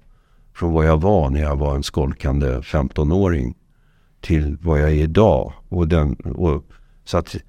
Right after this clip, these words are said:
jag får ju respekt idag. Och jag, jag, jag, det, det känns ju väldigt bra, va? Människor,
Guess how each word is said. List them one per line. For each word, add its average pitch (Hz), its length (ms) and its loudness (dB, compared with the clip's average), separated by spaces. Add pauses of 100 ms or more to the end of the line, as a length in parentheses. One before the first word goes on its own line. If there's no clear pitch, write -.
(720)
jag 85 140 -4
får 110 220 2
ju 139 140 6
respekt 78 600 -2
idag. 67 460 -2 (560)
Och - 340 -6
jag, 71 400 0
jag, 71 540 -2
jag, 69 440 -2
det, 82 360 2
det 78 160 -2
känns 87 300 -2
ju 101 40 2
väldigt 78 320 0
bra, 95 340 0
va? 58 180 -6
Människor, 73 640 0